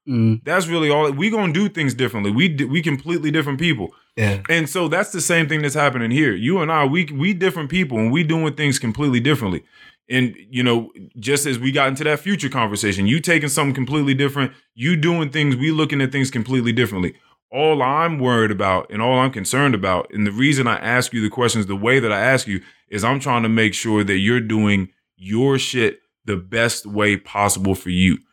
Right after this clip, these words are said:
Speaker 1: Yeah.
Speaker 2: That's going to sustain your physical and mental and spiritual, if you care about that, if that's a thing, really, health.
Speaker 1: Yeah.
Speaker 2: Right? So that's, that's, so that's the reason why I'm asking you these questions. So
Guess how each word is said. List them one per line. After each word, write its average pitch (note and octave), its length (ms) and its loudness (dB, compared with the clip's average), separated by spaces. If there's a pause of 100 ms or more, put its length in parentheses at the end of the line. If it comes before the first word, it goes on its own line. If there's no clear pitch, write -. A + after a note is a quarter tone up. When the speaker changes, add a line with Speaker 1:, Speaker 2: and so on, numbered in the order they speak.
(180)
Speaker 1:
Yeah. A2 140 0
Speaker 2:
That's G#2+ 160 2
going A2+ 300 2
to G2+ 40 2
sustain G#2+ 800 0 (160)
your G2+ 200 0
physical A#2 720 0
and G2+ 300 2
mental G#2+ 560 2
and G2 260 2
spiritual, G#2 640 0
if F#2 120 -2
you G2 160 -2
care G2 240 2
about F#2 260 0
that, F#2+ 160 0
if F2+ 120 -4
that's F#2 200 -2
a E2+ 40 -10
thing, F2+ 240 0
really, F2+ 300 2 (220)
health. - 460 -2 (560)
Speaker 1:
Yeah. G#2 220 2
Speaker 2:
Right? A2 260 0
So A#2+ 160 -4
that's, C3+ 260 -2
that's, C3 220 0
so C3 100 -4
that's C#3+ 240 0
the D3 100 -8
reason C3 280 2
why A#2 120 2
I'm A#2 100 0
asking A#2 360 0
you A#2 200 2
these A2+ 220 0
questions. A2+ 540 0 (360)
So A#2 540 0